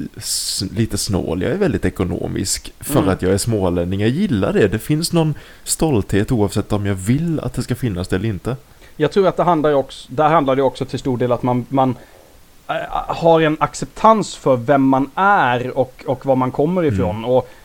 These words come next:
Speaker 2: på något vis, eh, ja, men uppskattar den delen av sig. Man, man är ju formad av sina omständigheter och det tror jag man tar stolthet i är väl att ta i, men att man ska väl ändå
Speaker 1: Tror du att
Speaker 2: acceptera det som en, eh,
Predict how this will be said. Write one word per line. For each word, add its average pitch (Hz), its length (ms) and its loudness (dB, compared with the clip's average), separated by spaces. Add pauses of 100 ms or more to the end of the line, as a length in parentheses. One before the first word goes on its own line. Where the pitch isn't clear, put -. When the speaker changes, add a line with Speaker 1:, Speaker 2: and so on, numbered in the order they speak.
(180)
Speaker 2:
på 165 100 0
något 139 240 2
vis, - 480 -6 (600)
eh, 165 140 -4 (800)
ja, 165 100 6
men 156 160 2
uppskattar 165 720 0
den 131 220 2
delen 127 240 0
av 135 80 0
sig. 143 140 -2
Man, 147 220 2
man 151 180 2
är 143 60 2
ju 139 60 0
formad 156 580 2
av 165 100 2
sina 139 200 -4
omständigheter 123 880 -6
och 117 140 -4
det 113 200 -8
tror 165 160 -4
jag 156 80 -2
man 123 220 -4 (1080)
tar - 120 -2
stolthet 170 680 2
i 143 140 2
är 135 60 4
väl 127 160 -2
att 123 80 -4
ta 127 140 -2
i, 117 140 -4
men 123 200 -2
att 120 140 -6
man 127 140 -2
ska - 180 -8
väl 127 100 -4
ändå 117 320 -2 (460)
Speaker 1:
Tror 139 340 2
du 139 60 2
att 127 60 4
Speaker 2:
acceptera 160 400 4
det 151 100 0
som 127 240 -2
en, 120 220 -6
eh, 120 240 -4